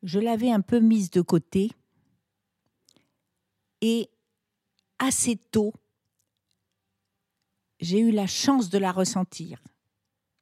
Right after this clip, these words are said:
En même temps que le chagrin. Mais elle, elle sait se faufiler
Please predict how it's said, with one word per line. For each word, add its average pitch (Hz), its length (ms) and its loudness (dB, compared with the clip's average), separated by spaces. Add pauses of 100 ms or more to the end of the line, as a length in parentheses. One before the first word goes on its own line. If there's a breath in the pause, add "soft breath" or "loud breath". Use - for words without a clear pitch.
(480 soft breath)
En 311 160 6
même 370 280 0
temps 269 200 4
que 233 120 0
le 214 100 0
chagrin. 180 480 -6 (1080 soft breath)
Mais 202 120 4
elle, 311 180 0
elle 226 140 2
sait 311 260 -2
se 233 160 2
faufiler 220 640 0